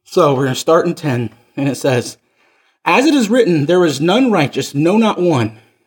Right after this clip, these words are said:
There is none that understands. There is none that seeks after God. They are all gone out of the way. They are together become unprofitable. There is none that doth good,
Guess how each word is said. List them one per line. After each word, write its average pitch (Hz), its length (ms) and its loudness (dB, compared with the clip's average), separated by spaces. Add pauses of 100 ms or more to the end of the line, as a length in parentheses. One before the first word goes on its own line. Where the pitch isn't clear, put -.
There 170 220 2
is 160 220 2
none 208 320 0
that - 160 0
understands. 175 800 -2 (420)
There 165 120 2
is 151 120 0
none 185 240 2
that 226 140 2
seeks 220 320 -4
after 190 260 -2
God. 139 400 -2 (760)
They 170 180 2
are 165 140 4
all 233 240 4
gone 202 580 0 (840)
out 180 180 0
of 202 140 0
the 190 80 4
way. 131 500 2
They 151 180 4
are 151 80 4
together 190 560 0
become 139 340 -6
unprofitable. 120 840 -4 (480)
There 165 160 4
is 139 140 2
none 220 640 2
that 135 240 0
doth 170 320 0
good, 135 360 2